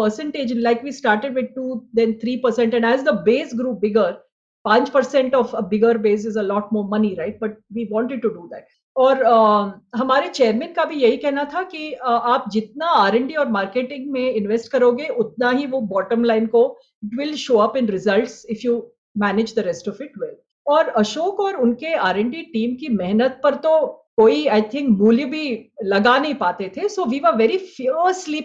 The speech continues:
protective of our, uh, आईपी। अ,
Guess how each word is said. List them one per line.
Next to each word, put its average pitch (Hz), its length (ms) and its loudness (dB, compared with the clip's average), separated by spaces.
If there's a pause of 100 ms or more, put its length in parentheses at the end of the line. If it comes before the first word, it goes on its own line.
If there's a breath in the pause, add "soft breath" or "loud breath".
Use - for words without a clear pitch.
protective 214 540 0 (220)
of 196 100 -4
our, 196 300 0
uh, 165 220 -4 (140)
आईपी। 170 480 -8 (180)
अ, 202 420 0